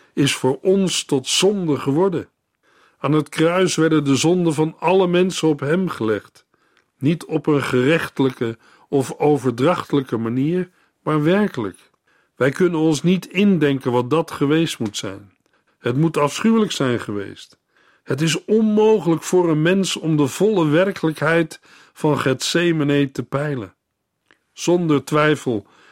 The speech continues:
werd Jezus verzocht door de duivel.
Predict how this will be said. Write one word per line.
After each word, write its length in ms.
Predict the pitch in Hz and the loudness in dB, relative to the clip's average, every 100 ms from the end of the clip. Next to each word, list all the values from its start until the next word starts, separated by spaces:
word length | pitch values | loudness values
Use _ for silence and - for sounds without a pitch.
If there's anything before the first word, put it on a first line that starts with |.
| _ _ | _ _
werd 220 | 110 107 | -4 0
Jezus 440 | 123 139 127 127 | 0 2 0 -4
verzocht 520 | - 117 - 147 135 - | -6 -4 0 0 -2 -6
door 220 | 143 127 | -2 -2
de 120 | 120 | -2
duivel. 540 | 110 117 120 104 95 | -2 0 -2 -4 -12